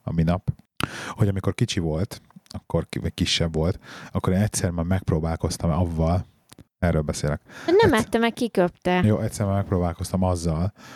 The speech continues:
Speaker 1: hogy, ö, kimenjek bringával, a, tehát, hogy bringával a kutyával, mert hogy ezt én láttam így,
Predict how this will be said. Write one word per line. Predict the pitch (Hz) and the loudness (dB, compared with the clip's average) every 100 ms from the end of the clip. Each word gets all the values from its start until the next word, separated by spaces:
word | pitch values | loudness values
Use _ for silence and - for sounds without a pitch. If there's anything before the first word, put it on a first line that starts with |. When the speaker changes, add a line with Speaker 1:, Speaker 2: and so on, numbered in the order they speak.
| - | -14
Speaker 1:
hogy, | - 95 87 | -2 0 2
ö, | 90 90 87 | 2 2 2
kimenjek | - 95 87 82 | 0 0 0 0
bringával, | 80 92 85 78 76 | 0 -2 -2 -2 0
a, | 78 - - 80 - - | -2 -4 -6 -6 -8 -12
tehát, | - | -4
hogy | 90 | -2
bringával | 87 92 87 85 80 | 0 0 2 2 2
a | 78 | 2
kutyával, | - - 101 117 | -2 0 2 2
mert | 110 101 | 2 2
hogy | 98 | 0
ezt | - | 0
én | 104 | 0
láttam | 104 95 - 90 | 0 0 -2 0
így, | 87 | 2